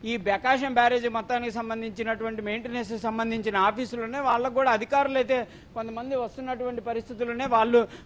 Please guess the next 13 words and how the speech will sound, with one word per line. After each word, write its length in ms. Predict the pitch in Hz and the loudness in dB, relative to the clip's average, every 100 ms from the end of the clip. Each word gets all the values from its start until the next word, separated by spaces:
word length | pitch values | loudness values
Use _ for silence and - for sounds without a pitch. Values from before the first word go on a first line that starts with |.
| - | 0
మరి 120 | 247 | 0
దీనికి 400 | 208 240 262 247 | 0 -2 -2 -2
సంబంధించినటువంటి 960 | 254 240 262 262 254 247 240 233 240 226 | -2 0 0 -2 -2 0 0 0 2 2
అంశంలోనే 580 | 220 220 247 240 233 254 | 2 0 0 2 2 6
వాళ్ళు 420 | 240 226 233 208 - - | 6 8 8 6 -2 -4
వస్తున్నటువంటి 640 | 214 208 254 254 247 233 | -4 -2 -2 0 2 0
పరిస్థితి 440 | 226 226 226 247 226 | 2 2 0 -2 -2
ఉందా, 220 | 220 254 | 4 4
లేకపోతే 760 | 262 240 - 254 247 254 262 - - - | 6 4 4 2 4 6 6 4 -6 -4
ఈ 100 | 240 | -2
వరద 300 | 214 208 233 | 2 2 4
ఉధృతికి 540 | 262 226 247 254 247 | 2 2 0 -2 -2
సంబంధించి, 760 | 240 233 233 240 240 202 262 | -2 -2 -2 -2 -4 -2 -4